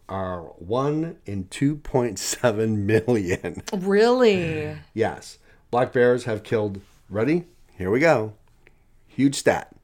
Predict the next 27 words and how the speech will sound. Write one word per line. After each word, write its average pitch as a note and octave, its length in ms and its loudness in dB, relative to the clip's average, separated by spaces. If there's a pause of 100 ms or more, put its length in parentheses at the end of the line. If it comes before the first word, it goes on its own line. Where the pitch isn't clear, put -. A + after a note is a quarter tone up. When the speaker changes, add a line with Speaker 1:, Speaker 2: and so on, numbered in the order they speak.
Speaker 1:
Bears A#2+ 360 2
have F#3+ 160 -2
killed E2 460 2 (120)
a A2+ 80 -4
total D#3+ 880 8 (680)
in A2+ 140 -4
North F#2+ 240 -6
America B2+ 540 -2 (300)
since B2+ 400 -2
<laughs> - 0 -
nineteen C3 540 0
hundred. A2 600 -4 (840)
Okay, G#2+ 680 -2
since A2 300 -4
nineteen C3+ 340 2
hundred. B2+ 400 -2 (380)
Speaker 2:
We're A3 80 -8
going G#3 320 -10
back F#3 240 -10
into C#3+ 180 -14
history, - 460 -10
folks. - 480 -10 (160)
Speaker 1:
Sixty-one G2+ 880 0
people. - 440 -4 (640)
Speaker 2:
Killed? B3 520 0
Speaker 1:
Killed. - 240 -18
Speaker 2:
Sixty-one? A#3+ 720 -2